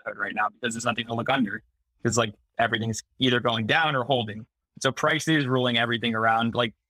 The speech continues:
I'm not saying that I don't think Twilio could be a big banger in the next three to five years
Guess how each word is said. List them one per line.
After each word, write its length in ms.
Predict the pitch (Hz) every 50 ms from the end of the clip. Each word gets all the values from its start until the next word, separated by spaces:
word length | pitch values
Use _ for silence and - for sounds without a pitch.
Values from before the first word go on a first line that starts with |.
| _ _
I'm 120 | - 170 202
not 160 | 226 214 202
saying 280 | - 196 190 196 185 165
that 100 | 156 139
I 80 | 143
don't 120 | 147 147 -
think 180 | 165 147 131 -
Twilio 340 | 143 139 139 139 135 135
could 160 | - 131 120 -
be 160 | 127 131 131
a 60 | 117
big 200 | 101 123 117 - -
banger 260 | 113 113 117 120 123
in 100 | 131 131
the 60 | 131
next 240 | 131 135 135 - -
three 140 | 147 143 147
to 60 | 143
five 260 | - 151 151 151 156
years 200 | 170 196 220 -